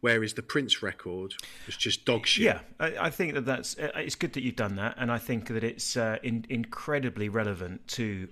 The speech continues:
Speaker 2: uh, an album like this. Less so, I think that perhaps your, 'cause, uh, whilst Pin-, Prince was incredibly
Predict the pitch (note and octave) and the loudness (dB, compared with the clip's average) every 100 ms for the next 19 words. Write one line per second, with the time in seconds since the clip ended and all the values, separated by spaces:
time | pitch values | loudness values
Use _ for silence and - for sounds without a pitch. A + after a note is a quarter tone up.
0 | - - A2+ G#2+ A2+ G#2 F#2 F2+ F2 F2+ | -12 -8 -6 -4 -2 -2 -2 -4 -6 -6
1 | F2+ E2+ - - C#3 D#3+ - F3 D#3+ D3 | -8 -8 -8 -2 0 2 2 2 2 2
2 | A#2+ - - - - - - - - - | -2 -8 -20 -20 -20 -20 -20 -20 -20 -20
3 | _ - - - - - - _ _ _ | _ -16 -14 -14 -16 -20 -20 _ _ _
4 | _ _ _ - C3+ - F3 G3+ D#3 D3+ | _ _ _ -2 0 -2 -2 -2 -2 -2
5 | - - - _ _ _ _ _ _ _ | -4 -18 -20 _ _ _ _ _ _ _
6 | _ _ - - - C3 C#3+ - - - | _ _ -20 -14 -6 -4 -2 -4 -6 -8
7 | - - - C#3+ B2+ A#2+ A2+ A2 A2 G#2+ | -8 -10 -10 -2 0 2 2 0 0 -4
8 | - C3+ - C3+ - - A2 - - C#3+ | -10 -8 -6 -8 -8 -10 -8 -10 -2 2
9 | C3+ - F3+ F#3 - - F3+ - D#3 C#3 | 2 0 -4 -4 -8 -4 -2 -2 -2 -2
10 | B2 D3 C3 A2+ A2+ G#2 | 0 0 -2 0 -2 -2